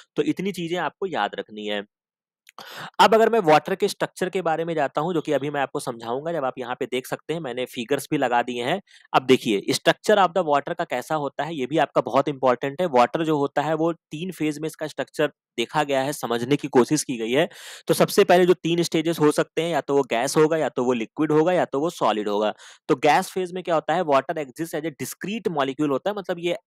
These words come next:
अजीब तरीके का बिहेव करता है। Due to the presence of the two lone pairs, the geometry of the water get distorted and acquire to the bent geometry होता है with a bond angle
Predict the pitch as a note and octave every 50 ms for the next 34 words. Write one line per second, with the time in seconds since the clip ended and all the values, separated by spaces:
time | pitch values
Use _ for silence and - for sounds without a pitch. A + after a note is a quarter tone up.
0 | _ - - - C3 - E3 F3+ - - D#3 D#3 D#3+ E3 E3 D#3+ C#3+ C3 B2 C#3
1 | C#3+ - - C#3 - - C3 B2+ C#3 E3 F#3+ - - - - - _ _ - -
2 | D3 B2 - G3 A3 A3+ - A3 G3+ G#3 G#3 G#3 _ E3 D3 E3+ F#3 F#3+ F3+ F#3
3 | E3 D#3+ - F3+ E3+ _ _ _ - A3 A#3 A#3 G#3+ F3+ D#3 D3+ D#3 D3+ D3+ -
4 | D3+ C#3 D3 F3+ G3+ - - _ - D3+ D#3 D#3 C#3+ - - C3+ B2+ C3+ C#3 -
5 | - F#3 G3 F#3 E3+ D#3 E3 D#3 B2+ B2 B2+ B2+ - E3 D#3+ D#3 D#3+ D#3 C#3 -
6 | B2 - - _ C#3+ B2 B2 C3 - - F#3+ G3+ - - D3 D3 A#2+ A#2 B2+ _
7 | - - C3+ C#3 D3+ D#3 D#3 C#3 F3 D#3+ B2+ _ - C#3+ F3+ G3 F3+ D#3+ - C3+
8 | B2+ B2+ B2+ - D3+ D3+ C#3 C3+ B2+ - C#3+ D3+ F3 G3 E3 D3 - D#3 C3+ A#2
9 | - A#2+ C#3+ E3 E3 C#3+ C3 B2 C3+ E3 F3+